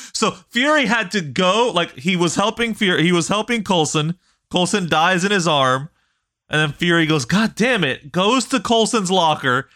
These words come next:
gets the cards out, comes back to Coulson, wipes some blood on them, just to come back to this table and, th-, and do this dramatic moment.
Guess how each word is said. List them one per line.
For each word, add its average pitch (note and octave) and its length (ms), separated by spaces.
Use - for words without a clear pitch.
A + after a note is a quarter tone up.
gets F#3+ 300
the A#3+ 120
cards E3 460
out, C#3 360
comes C4 360
back G#3 260
to G3 80
Coulson, D3+ 560
wipes F3 280
some G3 200
blood F3+ 280
on C3 260
them, A#2+ 240
just G3 360
to B3 80
come G#3 300
back F#3 240
to F3 100
this D#3+ 200
table D#3+ 460
and, C3 200
th-, F3 120
and D3 220
do D#3+ 200
this C#3+ 260
dramatic C#3 580
moment. A#2+ 460